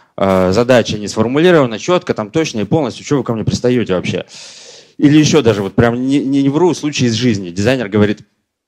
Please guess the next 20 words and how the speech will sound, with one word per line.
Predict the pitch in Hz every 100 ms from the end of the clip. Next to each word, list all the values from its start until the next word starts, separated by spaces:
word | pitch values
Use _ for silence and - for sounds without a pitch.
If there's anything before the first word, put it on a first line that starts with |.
| _ _ _ -
я | 127 113 120 127 -
опытный | 117 147 - 98
дизайнер, | 98 107 90
там, | 82 87
много | 123 113
лет | 104 113 120 - _
за | - 90
плечами. | 98 101 117 104 90 - - - _ _ _ _
Я, | - 131 175
говорит, | 135 120 - _ -
все, | 175
что | 175 151
угодно | 147 139 107
могу | 98 95 95
нарисовать, | 92 95 104 147 160 113
я | 113 113 95 - - - - 64 55 - 60
очень | 104 151 120
опытный, | 175 - 120 104 90 92 - 87 90
способный, | 90 - - - 180 139 113
талантливый. | 123 143 170 139 113 95